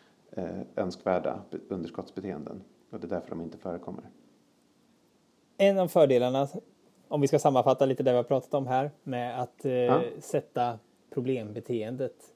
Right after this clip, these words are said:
Speaker 2: i sitt sammanhang är ju att vi, vi skapar lite handlingsutrymme kring det här. Att vi, vi kan förändra miljön runt omkring eleven, eh, så att vi, vi sporrar, eh,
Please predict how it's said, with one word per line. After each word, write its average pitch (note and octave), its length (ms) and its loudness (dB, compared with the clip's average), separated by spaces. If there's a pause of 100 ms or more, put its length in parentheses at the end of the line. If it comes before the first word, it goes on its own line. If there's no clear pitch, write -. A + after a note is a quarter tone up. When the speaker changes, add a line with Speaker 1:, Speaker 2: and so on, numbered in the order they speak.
(160)
Speaker 2:
i A2+ 260 -6
sitt - 340 -12
sammanhang A#2+ 680 -6
är A2 180 -4
ju A2 140 0
att - 300 -6
vi, A2+ 440 -4 (460)
vi B2 100 -6
skapar A2 340 -6
lite A2 220 -6
handlingsutrymme A2 920 -10
kring A#2+ 220 -10
det G#2 80 -8
här. G#2+ 200 -12
Att A2+ 220 -16
vi, A#2+ 200 -6 (260)
vi B2 100 -8
kan A#2 180 -10
förändra A#2 560 -4 (220)
miljön A#2+ 640 -2
runt B2 360 -4
omkring B2 420 -6
eleven, A#2 420 -4 (520)
eh, A2+ 300 -6 (200)
så - 220 -10
att - 360 -10 (160)
vi, B2+ 340 -6
vi A#2+ 120 -6
sporrar, B2+ 760 -2 (480)
eh, G#2+ 240 -8